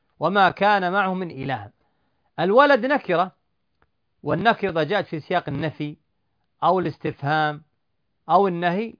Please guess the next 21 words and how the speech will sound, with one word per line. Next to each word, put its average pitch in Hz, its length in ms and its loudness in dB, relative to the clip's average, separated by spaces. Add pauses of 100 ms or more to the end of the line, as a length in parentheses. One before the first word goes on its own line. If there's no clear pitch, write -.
تفيد 156 320 -4
العموم، 135 420 -6 (720)
وإذا 190 380 2
جاء 233 400 6
مع 220 320 4
حرف 202 400 2
من 277 520 0 (180)
التي 196 200 -2
للجنس 214 440 -4 (160)
تؤكد 277 640 0
العموم، 202 420 -4
أي 202 360 -2
"ما 170 200 -2
اتخذ 214 480 0
الله 214 340 2
من 240 220 -4
ولد"، 254 220 2
أي 208 160 0
من 202 260 -4
جنس 180 360 -4
ولد، 139 360 -4